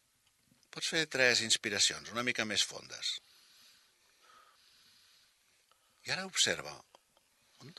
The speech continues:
on és més fàcil reconèixer la respiració, el pas de la respiració? El nas, potser,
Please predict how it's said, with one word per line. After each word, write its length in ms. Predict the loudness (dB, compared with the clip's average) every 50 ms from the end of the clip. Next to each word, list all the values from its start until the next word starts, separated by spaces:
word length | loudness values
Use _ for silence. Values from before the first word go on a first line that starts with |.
| -16 -14 -14
on 80 | -12 -8 -2
és 120 | -2 0 0 2
més 140 | 0 0 2
fàcil 400 | 2 4 4 4 2 2 -4 -14 -18 -20 -20 _ _ _ _ _ _ _ _ _ _ _ _ _ _ _ _ _ _ _ _ _ _ _
reconèixer 640 | -10 -10 -8 -4 2 4 4 8 8 8 8 8 6 2 0 0 -2 -4 -6 -6 -8 -12 -16 _ -8
la 80 | -8 -6
respiració, 640 | 0 0 0 0 0 -2 2 4 4 2 2 0 -6
el 140 | -6 -6 2
pas 340 | 6 6 8 8 6 4 2
de 80 | 0 -2
la 100 | -2 -2
respiració? 640 | 0 -2 -2 -2 -2 -4 0 0 0 0 0 -6 -10 -12 _ _ _ _ _ _ _ _ _ _ _ _ _ _ _ _ _ _ _ _ _ _ _ _ _ _ _ _ _ _ _ _ _ _ -20 -20 -20 -20 -20 -20 -20 _ _ _ _ _ _ _ _ _ _ _ _ _ -20 _ -16
El 120 | -14 -10
nas, 400 | -10 -8 -8 -8 -4 -4 -4 -4
potser, 440 | -4 -6 -4 -4 -4 -2 -4 -10